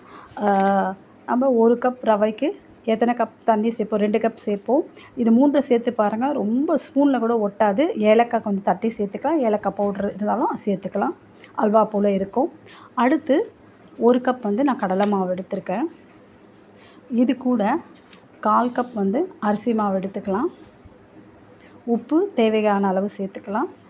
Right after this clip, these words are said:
காஷ்மீரி மிளகாத்தூள் ஒரு டேபிள் ஸ்பூன் சேர்த்துருக்கேன். உங்களுக்கு அதிகம் தேவைன்னா அதிகமா சேர்த்துக்கோங்க. கால் டீஸ்பூன் வந்து பெருங்காயத்தூள் கண்டிப்பா சேர்த்துக்கோங்க. இது ஜீரணத்துக்கு ரொம்ப நல்லது.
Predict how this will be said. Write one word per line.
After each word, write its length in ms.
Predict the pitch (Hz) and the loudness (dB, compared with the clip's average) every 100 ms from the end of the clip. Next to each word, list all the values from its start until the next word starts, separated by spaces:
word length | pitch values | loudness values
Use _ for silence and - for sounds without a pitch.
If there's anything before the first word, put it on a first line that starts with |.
| - - - | -20 -20 -2
காஷ்மீரி 460 | 220 214 226 247 254 | 2 2 2 0 0
மிளகாத்தூள் 500 | 220 202 208 202 311 285 | 0 0 -2 -2 -2 2
ஒரு 200 | 226 240 | 2 4
டேபிள் 240 | 240 233 | 2 0
ஸ்பூன் 280 | 240 233 226 | -4 -2 -2
சேர்த்துருக்கேன். 460 | 208 202 202 - 285 494 | -2 -6 -8 -2 0 2
உங்களுக்கு 280 | 247 233 | 0 2
அதிகம் 360 | 180 190 254 330 | 0 0 2 2
தேவைன்னா 340 | 311 220 247 285 | 2 0 0 0
அதிகமா 300 | 202 208 214 214 | -2 -2 -4 -4
சேர்த்துக்கோங்க. 520 | 202 - 202 180 285 - - - - - - | -8 -6 -4 0 -2 -2 -18 -20 -20 -20 -8
கால் 360 | 233 220 262 294 | 0 2 2 0
டீஸ்பூன் 460 | 269 269 - 262 | -2 -2 -2 -2
வந்து 460 | 214 196 185 302 427 | -2 -6 -2 0 2
பெருங்காயத்தூள் 600 | 220 214 226 220 208 262 | 4 4 4 4 2 -2
கண்டிப்பா 540 | 269 220 226 320 330 320 | 0 0 2 2 2 0
சேர்த்துக்கோங்க. 540 | 233 214 208 196 202 285 - - - - - - - - - | 0 -2 -6 -2 0 0 -2 -20 -20 -20 -20 -20 -20 -20 -14
இது 220 | 302 208 226 | -6 -2 0
ஜீரணத்துக்கு 680 | 208 254 254 247 208 339 403 | 2 4 2 -2 -4 -2 0
ரொம்ப 240 | 233 208 | 0 0
நல்லது. 640 | 196 185 202 196 214 370 | 0 0 0 2 0 0